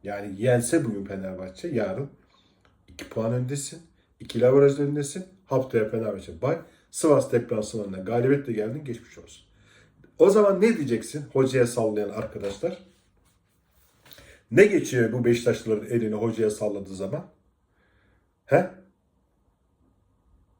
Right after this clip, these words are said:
Bakın en tehlikeli iki profil ki ben sezon başından beri bunu söylüyorum. Ben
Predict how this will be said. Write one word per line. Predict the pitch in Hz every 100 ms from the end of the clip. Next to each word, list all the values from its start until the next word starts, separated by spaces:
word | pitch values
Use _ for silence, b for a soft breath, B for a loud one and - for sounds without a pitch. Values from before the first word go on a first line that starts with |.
| _ _ _ -
Bakın | 107 110 -
en | 175 175
tehlikeli | 139 127 120 120 123
iki | - 135
profil | 139 127 190 190 -
ki | - 123 -
ben | 156
sezon | 135 - 123 147 165 131
başından | 127 - 127 151 170
beri | 120 101
bunu | 98 95
söylüyorum. | 104 92 87 87
Ben | 117 175 190